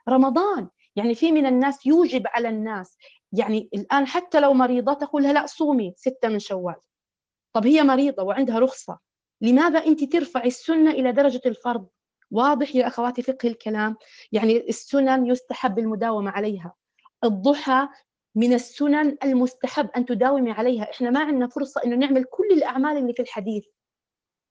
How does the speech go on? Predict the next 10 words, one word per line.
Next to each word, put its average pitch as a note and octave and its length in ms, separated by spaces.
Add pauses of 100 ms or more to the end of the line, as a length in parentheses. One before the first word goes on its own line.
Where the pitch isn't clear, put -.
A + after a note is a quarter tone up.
(400)
ما D#4 180
عندنا D#4+ 240
فرصة D#4+ 320
إنه C4+ 120
نأتي D4 320
بكل D4+ 400
ما C#4 120
جاء B3+ 240
في A#3 100
الحديث، A3 380